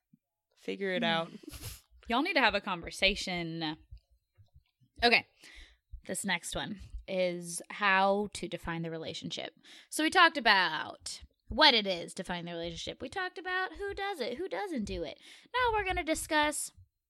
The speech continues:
Speaker 2: how to go about doing it. I found another article because everything I do is based around an article. Um, this is from Elite Daily, and it's called,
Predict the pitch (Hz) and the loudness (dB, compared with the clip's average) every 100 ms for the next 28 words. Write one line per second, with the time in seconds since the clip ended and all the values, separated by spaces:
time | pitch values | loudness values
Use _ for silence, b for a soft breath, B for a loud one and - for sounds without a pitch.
0 | _ _ - 494 403 226 190 180 175 170 | _ _ -4 4 6 6 4 0 -2 0
1 | 180 175 165 175 175 175 170 - - B | -2 -4 -6 -6 -6 -6 -8 -10 -16 B
2 | B B - 311 311 294 302 311 302 311 | B B 2 4 6 4 6 6 6 8
3 | 277 277 302 302 277 247 226 240 247 247 | 8 6 2 0 0 -2 0 0 -2 -2
4 | 262 254 240 254 247 269 269 269 285 277 | -4 -6 -6 -8 -8 -6 -6 -6 -8 -10
5 | 269 277 - B B B B 247 240 233 | -12 -14 -16 B B B B 10 10 10
6 | 226 226 226 240 233 214 214 208 220 - | 8 4 2 0 0 -2 -4 -4 -6 -10
7 | 226 180 196 185 185 185 240 - 202 190 | -16 -8 -6 -6 -6 -6 -6 -6 -6 -6
8 | - - 220 240 285 | -10 -4 -2 0 -2